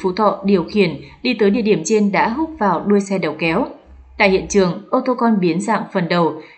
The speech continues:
xe đầu kéo đỗ lấn ra làn đường di chuyển do làn dừng khẩn cấp của cao tốc Hà Nội Thái Nguyên chỉ rộng một phẩy năm mét. Theo Cục Cảnh sát Giao thông, vụ tai nạn khiến nữ tài xế con bị thương nặng,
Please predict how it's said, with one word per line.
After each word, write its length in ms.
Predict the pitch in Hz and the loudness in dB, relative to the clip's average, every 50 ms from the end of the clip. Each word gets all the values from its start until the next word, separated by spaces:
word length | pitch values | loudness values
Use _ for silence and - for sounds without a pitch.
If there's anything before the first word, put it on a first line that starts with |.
| _ | _
xe 260 | - - 240 226 220 220 | -8 -4 0 0 2 2
đầu 160 | 190 190 165 - | 2 0 -2 -2
kéo 200 | - 175 165 175 | -2 -2 -2 -2
đỗ 240 | 185 190 185 220 269 | 0 0 0 0 0
lấn 340 | 262 220 175 175 214 262 269 | 2 2 2 2 0 0 0
ra 160 | - 254 240 | -2 -2 0
làn 200 | 233 214 175 170 | 0 0 2 2
đường 220 | 185 180 160 156 | 2 2 0 -2
di 180 | 156 - 226 214 202 | -2 -2 -2 -2 2
chuyển 320 | 214 214 185 160 139 - - - - _ _ | 2 2 2 2 -2 -6 -14 -20 -20 _ _
do 240 | 214 202 247 247 240 | -6 -2 0 0 2
làn 280 | 233 226 196 170 165 - | 2 2 0 0 0 0
dừng 200 | 196 180 165 - | -2 -2 0 -2
khẩn 240 | - 185 160 156 - | -2 -4 -4 -4 -2
cấp 160 | - 277 302 294 - | -2 -2 -2 -4 -4
của 300 | - 214 202 175 151 147 - | 0 2 2 2 2 0 0
cao 140 | 208 202 190 | -2 -2 0
tốc 200 | 190 294 302 302 | 0 0 -2 0
Hà 80 | 247 180 | -2 -2
Nội 240 | 170 175 175 170 - - | -2 -2 -2 -2 -4 -4
Thái 160 | 180 156 156 | -6 -2 0
Nguyên 360 | 190 208 220 220 208 196 196 - - - _ - | 2 4 4 4 4 4 0 -4 -12 -18 _ -4
chỉ 120 | - 226 | -4 -2
rộng 280 | 208 214 202 160 175 185 | 0 0 0 0 0 0
một 140 | 180 165 160 - - | 0 0 -2 -2 -4
phẩy 120 | 196 165 | -4 -2
năm 200 | 170 196 214 220 | 0 0 2 2
mét. 160 | 262 302 320 311 - - - - _ _ _ _ - | 2 0 0 -4 -8 -18 -20 -20 _ _ _ _ -2
Theo 80 | 277 269 | -2 0
Cục 160 | 269 254 214 | 0 0 0
Cảnh 160 | 202 175 165 | 0 -2 -2
sát 200 | - 240 285 285 | -2 -2 -4 -2
Giao 160 | - 247 220 | 0 -2 -2
thông, 340 | 208 - 226 214 214 208 196 - - - - - | 0 0 2 2 2 2 0 -2 -6 -16 -8 -4
vụ 240 | 226 220 240 202 185 | 2 4 6 6 6
tai 140 | 185 240 233 | 4 2 2
nạn 220 | 226 202 196 208 - | 4 2 2 0 -2
khiến 200 | 196 175 165 180 | -2 0 2 2
nữ 160 | 190 208 269 | 0 0 0
tài 120 | - 226 180 | -2 -2 -4
xế 160 | - - 175 | -2 -4 -4
con 320 | 175 220 220 214 208 202 | -2 0 0 2 2 2
bị 160 | 196 202 170 - | 2 2 2 2
thương 160 | 202 196 190 190 | 0 0 0 0
nặng, 180 | 190 175 151 | 0 -2 -2